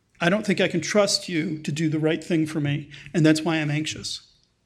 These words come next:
So if that's that, we don't wanna be like that. We don't wanna be telling God he doesn't have his,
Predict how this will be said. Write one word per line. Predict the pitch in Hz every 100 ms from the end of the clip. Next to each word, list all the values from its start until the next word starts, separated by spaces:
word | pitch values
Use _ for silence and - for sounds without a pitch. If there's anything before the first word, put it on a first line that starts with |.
| _ _ - - - -
So | - 185 185 190
if | 202 190 185
that's | 165 185 247 294 -
that, | 165 160 254 214 143 -
we | 180
don't | 247 226
wanna | 233 220
be | 160 254
like | 175 151
that. | 202 165 131
We | 180
don't | 220
wanna | 226 202
be | 156 220 202
telling | - 185 165
God | 185 180
he | 160
doesn't | 165 151
have | 156 151
his, | 143 -